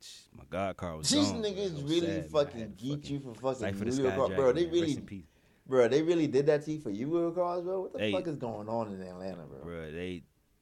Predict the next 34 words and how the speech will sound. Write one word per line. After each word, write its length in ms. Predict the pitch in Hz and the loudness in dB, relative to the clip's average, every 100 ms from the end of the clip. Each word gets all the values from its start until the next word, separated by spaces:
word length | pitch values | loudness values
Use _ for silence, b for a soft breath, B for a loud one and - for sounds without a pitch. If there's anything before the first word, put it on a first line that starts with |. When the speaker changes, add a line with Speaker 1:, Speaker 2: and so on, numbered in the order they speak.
| - | -10
Speaker 1:
they 200 | 98 104 | -6 -6
ran 360 | 87 92 92 | -6 -6 -4
off 240 | 87 90 - | -4 -6 -8
on 140 | 82 | -12
the 40 | 78 | -12
plug, 560 | - 87 90 87 78 | -14 -8 -6 -4 -6
chat. 320 | - 80 73 - | -10 -12 -12 -12
They 160 | 82 95 | -8 -8
ran 280 | 85 82 | -8 -8
off 200 | 82 80 | -8 -10
on 120 | 85 76 | -12 -16
the 60 | |
fucking 520 | - - 90 87 85 | -18 -12 -10 -10 -10
plug. 360 | 78 90 87 76 - b b b | -10 -6 -6 -6 -12 b b b
Yeah, 180 | 95 113 | -4 -2
and 180 | 101 101 | -2 -4
they, 160 | 101 | -6
yeah, 180 | 92 101 | -6 -4
they 100 | 107 | -4
took, 200 | 110 120 | -4 -4
they 80 | 104 | -4
took 180 | 110 123 | -6 -6
my 120 | 104 | -6
car, 300 | 87 113 120 | -4 0 0
and 100 | 98 | 0
that 140 | 101 98 | -2 -4
was, 80 | 82 | -6
that 140 | 82 | -6
was 140 | 90 80 | -6 -6
it 100 | 101 | -10
for 120 | - | -6
that, 200 | 92 80 | -6 -4
man. 240 | 80 85 85 | -6 -10 -10
So 240 | 80 76 | -12 -14